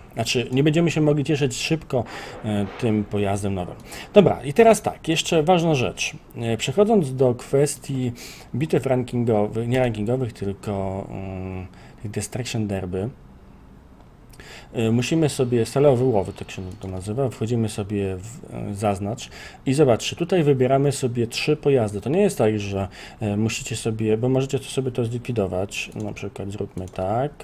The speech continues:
Widzicie, macie, mm, pojazdy, na przykład zaznaczacie sobie, że chcecie sobie Centurion Action X, e, i, mm, bę-, macie go tutaj zaznaczonego. Przechodzicie dalej, na przykład do,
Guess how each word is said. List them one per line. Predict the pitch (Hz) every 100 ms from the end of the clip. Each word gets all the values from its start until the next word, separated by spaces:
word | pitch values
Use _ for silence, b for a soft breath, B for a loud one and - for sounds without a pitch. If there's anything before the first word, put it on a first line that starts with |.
| - - - - B B B -
Widzicie, | 117 107 101 - - -
macie, | 220 185 - 156 135 - 117
mm, | 110 107 107
pojazdy, | 123 113 95 92 92
na | 104
przykład | 120 135 139 127
zaznaczacie | 123 117 131 139
sobie, | 120 113 117
że | 107
chcecie | - 107 104 104
sobie | 107 107
Centurion | - 110 113 107 104
Action | 101 - 92 120
X, | 147 151 - B B B B
e, | 120 113 113 113 113 113 117 - -
i, | 156 165 170 156 - -
mm, | 131 123 123 123 117
bę-, | 131 127 123
macie | 139 135 131
go | 113 110
tutaj | 113 - 104 104 101 - 110
zaznaczonego. | 101 104 98 - 98 92 - B B B
Przechodzicie | 147 143 156 208 - 139 113
dalej, | 113 117 101 98 107 151 - - - - B B B -
na | 117 113
przykład | - 131 120 120 110 -
do, | - 113 110 113